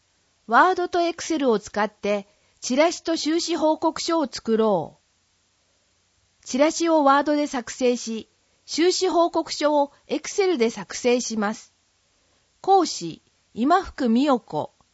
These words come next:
回数、二回。六月四日、十一日、火曜日、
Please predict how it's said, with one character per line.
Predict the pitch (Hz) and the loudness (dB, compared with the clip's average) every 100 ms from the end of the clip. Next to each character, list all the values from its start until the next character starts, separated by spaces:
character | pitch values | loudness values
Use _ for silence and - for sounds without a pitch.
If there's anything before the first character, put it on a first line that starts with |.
| _ _ _ - | _ _ _ -6
回 | 254 330 | 0 0
数、 | - 320 302 - _ _ 170 | -2 -4 -2 -4 _ _ -4
二 | 220 - | -2 -2
回。 | 254 254 - _ _ _ _ _ _ - | -4 -4 -8 _ _ _ _ _ _ -6
六 | 208 311 | -4 -2
月 | 330 339 330 | 0 0 0
四 | 302 240 | 0 0
日、 | _ - 233 208 _ _ _ - | _ -4 -4 -4 _ _ _ -8
十 | 202 311 349 | 0 2 2
一 | 320 320 | 0 -4
日、 | 311 262 269 269 - _ _ _ | -4 -6 -8 -10 -12 _ _ _
火 | - 240 | -6 -2
曜 | 294 359 247 | 2 2 2
日、 | 151 117 | 0 -14